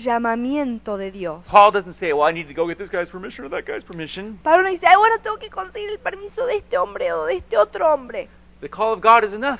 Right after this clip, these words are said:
Speaker 1: El llamamiento de Dios es suficiente.
Speaker 2: Paul was saved by Christ
Speaker 1: Pablo
Speaker 2: sovereignly
Speaker 1: fue salvado por Cristo
Speaker 2: on the
Speaker 1: soberanamente
Speaker 2: road to Damascus.
Speaker 1: en rumbo a Damasco.
Speaker 2: And immediately went out to preach.
Speaker 1: E inmediatamente salió a predicar.
Speaker 2: He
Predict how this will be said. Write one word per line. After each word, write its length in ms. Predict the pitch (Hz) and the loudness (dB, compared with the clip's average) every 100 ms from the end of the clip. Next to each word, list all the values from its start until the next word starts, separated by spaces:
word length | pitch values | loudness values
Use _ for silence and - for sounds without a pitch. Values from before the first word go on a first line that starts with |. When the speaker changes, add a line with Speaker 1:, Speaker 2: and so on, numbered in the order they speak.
| - | -10
Speaker 1:
El 100 | 320 | -2
llamamiento 380 | 320 392 427 427 | 6 6 6 8
de 80 | 466 | 10
Dios 200 | 427 427 | 10 8
es 80 | 392 | 2
suficiente. 920 | - 415 403 392 - 415 453 415 - | -2 -2 0 -8 -4 -2 -2 -6 0
Speaker 2:
Paul 200 | 320 190 | 6 8
was 100 | 190 - | 6 0
saved 280 | 190 202 196 | 0 2 4
by 120 | 202 | 2
Christ 420 | - 202 247 - - - - - - | 6 4 4 0 -16 -20 -20 -10 4
Speaker 1:
Pablo 340 | 320 339 370 | 6 6 4
Speaker 2:
sovereignly 600 | - 339 339 330 269 240 - - | 6 6 4 0 -2 -6 -12 4
Speaker 1:
fue 20 | |
salvado 640 | 294 262 262 277 330 370 | 6 6 4 8 8 8
por 180 | 349 339 | 2 -4
Cristo 340 | 349 349 - 359 | -4 -8 -8 -4
Speaker 2:
on 140 | 269 | -4
the 40 | 269 | 0
Speaker 1:
soberanamente 560 | 269 254 254 269 285 170 | 2 2 2 2 4 4
Speaker 2:
road 160 | 185 | 4
to 60 | 180 | 2
Damascus. 520 | 185 190 202 233 254 - | 2 2 2 -6 -12 0
Speaker 1:
en 280 | 269 262 254 | 2 2 -2
rumbo 540 | 285 359 381 392 359 | -2 -2 -2 -2 -2
a 120 | 262 254 | 0 0
Damasco. 680 | 240 277 320 - 440 508 - | 0 -2 -2 -6 -4 -4 -4
Speaker 2:
And 100 | 160 | -8
immediately 400 | 175 269 208 190 | -8 -8 -10 -8
went 100 | 214 | -8
out 100 | 220 | -8
to 60 | - | -10
preach. 260 | 359 302 - - - | -10 -10 -10 -20 -10
Speaker 1:
E 80 | 302 | -6
inmediatamente 600 | 285 349 403 453 427 415 | -2 0 0 0 -2 -4
salió 280 | 392 370 381 | -2 0 0
a 40 | |
predicar. 500 | 403 403 392 466 466 | -2 -4 -2 2 2
Speaker 2:
He 120 | 320 | 2